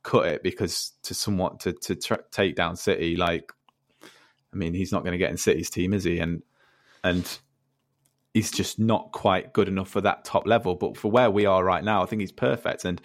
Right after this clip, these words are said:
and his personality is such a huge, huge benefic-, be-, benefit, benefit as well. Like, you compare that to Aaron Wan-Bissaka, who just kind of head down, gets on with his job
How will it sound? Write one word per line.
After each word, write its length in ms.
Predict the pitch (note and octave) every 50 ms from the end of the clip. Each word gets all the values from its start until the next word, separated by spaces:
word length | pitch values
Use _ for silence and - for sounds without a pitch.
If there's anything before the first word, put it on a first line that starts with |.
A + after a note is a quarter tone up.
| - - - - - -
and 80 | G#2+ G#2+
his 100 | G2+ -
personality 520 | - C#3+ B2+ - - G2+ G2 F#2+ C2 E2+
is 80 | F2 -
such 200 | - G2+ - -
a 60 | -
huge, 400 | F2 - F2+ E2+ D#2 - - - - _ _ -
huge 200 | G2+ F2+ - -
benefic-, 540 | F2+ E2+ E2 E2+ - F2+ F2 - - - - - - _ _
be-, 120 | - F#2 - - _ -
benefit, 460 | - F2+ F2 F2 - - F#2 F2 - _ _ _ - _ _ -
benefit 440 | G#2+ G#2 F#2+ F2+ - - F2 - - -
as 140 | - F2 F2
well. 400 | F2 F#2 F#2 F2+ F2 D#2+ - - - - - - _ _ _ -
Like, 160 | G#2+ G2+ F#2
you 60 | G2+
compare 340 | G2 - F#2+ - B2 G#2+ G2
that 140 | F#2 D#2+ -
to 120 | - G2+
Aaron 200 | F#2 F2+ E2+ F2+
Wan-Bissaka, 800 | F#2 F2 F2 F2 F#2+ - - F#2+ E2+ - - F2+ E2+ E2+ F2 - _ _ _ _ _ _ _ _ _ _ _ _ _ _ _ _ _ _ _ _ _ -
who 140 | G2+ G2
just 300 | F2 - F#2 F2 - -
kind 200 | - - F#2 F2
of 60 | E2+ -
head 240 | - F#2+ F2 - -
down, 280 | F2+ F2 F2 E2+ F2
gets 260 | E2+ E2 - - - -
on 160 | F2+ F2 E2+
with 160 | E2+ E2+ -
his 160 | E2+ E2 -
job 320 | - - F#2 E2+ E2+ E2+